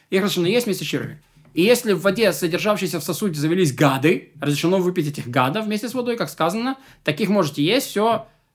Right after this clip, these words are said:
э, из всего, что в воде, у всех, у кого есть плавники и чешуя, которые в воде, в морях или в реках вы можете есть. В морях или в реках ты можешь есть тех, у кого есть плавники и чешуя, и не можешь есть тех, у кого их нет. Но в сосуде разрешено их есть,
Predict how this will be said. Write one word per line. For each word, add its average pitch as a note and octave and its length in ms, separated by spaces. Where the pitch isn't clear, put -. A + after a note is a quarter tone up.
э, D#3 280
из D#3+ 120
всего, G3 380
что F3+ 180
в D3 40
воде, D#3+ 300
у G3 80
всех, A3 280
у - 40
кого F#3 200
есть F3+ 100
плавники D#3 300
и D#3 40
чешуя, F#3 520
которые G3+ 380
в D#3 40
воде, E3 200
в A#3 40
морях G3+ 220
или F3+ 120
в D#3 40
реках G3+ 220
вы F#3+ 80
можете E3+ 260
есть. - 220
В - 60
морях F#3+ 300
или D3 100
в C3+ 80
реках A3+ 320
ты F#3 60
можешь D#3+ 240
есть E3+ 200
тех, C4 240
у - 80
кого F#3 140
есть - 80
плавники D3+ 240
и C#3+ 40
чешуя, D#3 460
и A#3 140
не B3 80
можешь A3+ 280
есть D3+ 140
тех, B3+ 160
у - 40
кого G3+ 180
их G3 80
нет. - 320
Но C#3+ 80
в C#3 60
сосуде D4+ 580
разрешено B3+ 380
их A#3+ 100
есть, A3 200